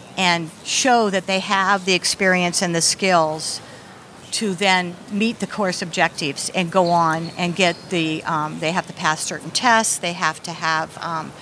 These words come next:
certain areas that they have to meet, and then they have to pass, um, a final exam to be able to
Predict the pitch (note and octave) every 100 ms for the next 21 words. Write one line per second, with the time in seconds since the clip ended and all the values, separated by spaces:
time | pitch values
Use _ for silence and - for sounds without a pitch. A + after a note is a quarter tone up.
0 | - - - F#3+ - F3 E3 - - -
1 | G#3+ G#3+ G#3+ G#3+ G#3 F3+ E3+ F3 F3 -
2 | G#3+ G#3+ F#3 F3+ G3 - - - F#3+ F#3
3 | F#3 F3 E3+ E3+ E3+ F#3+ F#3 F3+ F3 D#3+
4 | E3 - - F#3 E3+ F3+ E3 F3 - -
5 | - F#3 D#3+ D3 D3 - - - - -
6 | G3+ F#3 F3 E3 D#3 F#3 E3+ D#3 C3+ D3+
7 | G#3 E3+ E3+ D#3+ D#3+ D3+ F3 D#3 C#3+